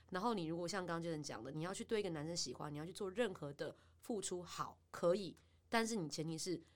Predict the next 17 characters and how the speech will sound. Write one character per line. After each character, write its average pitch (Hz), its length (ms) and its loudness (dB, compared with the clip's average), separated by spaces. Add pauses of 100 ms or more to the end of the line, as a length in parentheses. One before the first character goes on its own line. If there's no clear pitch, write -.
(120)
你 170 300 -2
做 254 180 2
这 240 80 4
件 233 80 2
事 220 140 0
情 165 160 -2
真 190 120 0
的 180 60 2
是 170 80 -2
不 180 140 -10
管 143 100 -2
他 147 100 -4
喜 143 140 2
不 139 80 -4
喜 - 120 -2
欢 139 200 -4
你， - 140 -8